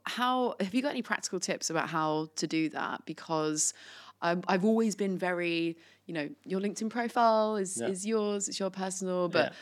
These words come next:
Speaker 1: I try to inspire and set
Speaker 2: Yeah.
Speaker 1: an example, but I, how, how do you go about kind of motivating others if
Speaker 2: Yeah.
Speaker 1: they're not?
Speaker 2: Yeah, I mean, look, you can't force anyone. So I, we don't <laughs> say you have to be posting on LinkedIn. Our, our managers, our leaders in our teams, um,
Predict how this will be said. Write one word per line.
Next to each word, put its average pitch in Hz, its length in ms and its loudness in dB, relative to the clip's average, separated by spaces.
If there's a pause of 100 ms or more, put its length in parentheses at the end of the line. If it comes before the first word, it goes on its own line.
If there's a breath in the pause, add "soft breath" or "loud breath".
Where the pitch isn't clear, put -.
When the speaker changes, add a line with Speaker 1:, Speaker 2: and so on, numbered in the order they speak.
(200 loud breath)
Speaker 1:
I 170 40 2
try 175 220 4
to 180 140 -4
inspire 247 800 4
and 175 280 0
set 117 200 6
Speaker 2:
Yeah. 165 60 4
Speaker 1:
an 180 80 0
example, 190 760 2
but 165 320 2 (120)
I, 175 140 2 (300)
how, 196 440 2
how 190 160 0
do 190 80 2
you 190 60 0
go 170 160 4
about 165 240 2
kind 165 100 -4
of 165 60 -2
motivating 160 500 -2
others 147 520 -4
if 196 80 -2
Speaker 2:
Yeah. 202 80 2
Speaker 1:
they're 165 40 4
not? 151 300 -2 (380)
Speaker 2:
Yeah, 233 300 8
I 139 100 6
mean, 135 160 6
look, 127 120 6
you 117 80 0
can't 135 260 8
force 120 380 4
anyone. 117 560 2
So 127 120 4
I, 123 100 6
we 123 140 2
don't 123 180 4
<laughs> - 120 4
say 139 120 6
you 123 80 4
have - 320 2
to 123 80 0
be 113 120 2
posting 113 380 2
on 107 60 4
LinkedIn. 135 460 4
Our, 139 140 8
our 135 180 8
managers, 131 560 8
our 123 100 10
leaders 123 460 8
in 127 100 6
our 127 120 6
teams, 143 640 4
um, 110 720 6